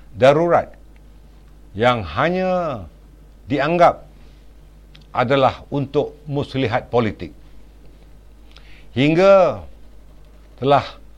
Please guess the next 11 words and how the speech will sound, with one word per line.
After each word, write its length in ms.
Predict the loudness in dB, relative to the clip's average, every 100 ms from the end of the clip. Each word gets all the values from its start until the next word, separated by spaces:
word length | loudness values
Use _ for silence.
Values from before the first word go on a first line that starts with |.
| -20 -20 -20 -8
menyebabkan 1000 | 0 2 2 0 2 4 4 4 2 2
kemudaratan 1400 | -2 0 2 2 0 -2 -2 4 6 6 4 4 2 2 0
kepada 320 | -2 0 0
rakyat 420 | 0 -2 -6 -12 -16 -20 -20 -20 -20 -20 -20 -20 -20 -20 -20 -12
dan 260 | -2 -2 0
tentunya 640 | -4 -2 0 2 2 0 -2 -18
kemudaratan 1120 | -4 2 4 2 0 -2 2 2 2 0 -4
juga 320 | -4 -4 -4
kepada 320 | -4 -4 -4 -4
ekonomi 480 | -8 -8 -6 -6
negara, 400 | -4 0 0 -2